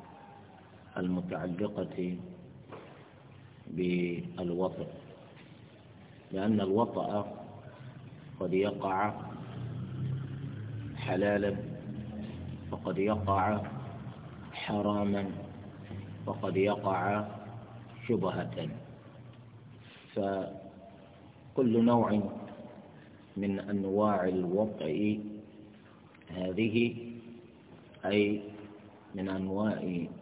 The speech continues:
الوطء من حيث الأحكام الشرعية التي تتعلق بها، حيث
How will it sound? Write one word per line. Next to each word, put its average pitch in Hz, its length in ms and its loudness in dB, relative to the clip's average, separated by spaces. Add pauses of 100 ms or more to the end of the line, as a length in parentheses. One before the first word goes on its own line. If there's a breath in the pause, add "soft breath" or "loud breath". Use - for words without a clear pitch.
(180)
الوطء 90 680 2 (360)
من 90 200 0
حيث 110 480 0 (420)
الأحكام 92 760 0
الشرعية 92 920 0
التي 85 640 2 (1000)
تتعلق 92 800 2
بها، 90 600 0 (640)
حيث 110 300 2